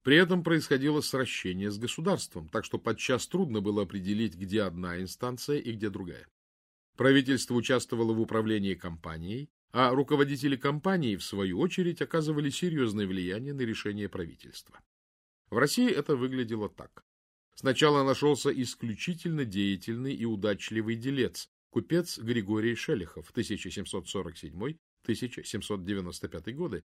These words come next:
который, собирая в Сибири пушнину, добрался до Океанского берега,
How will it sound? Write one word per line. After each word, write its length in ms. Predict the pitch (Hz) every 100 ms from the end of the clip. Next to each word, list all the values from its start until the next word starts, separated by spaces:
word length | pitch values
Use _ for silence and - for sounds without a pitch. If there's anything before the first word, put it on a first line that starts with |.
| _ _
который, 400 | - 180 208 196
собирая 480 | - 160 165 165 143
в 80 |
Сибири 340 | - 139 135 123
пушнину, 560 | - 110 - 165 165
добрался 560 | 123 120 123 131 117 110
до 200 | 107 117
Океанского 680 | 107 117 110 95 - 87 87
берега, 440 | 87 127 139 143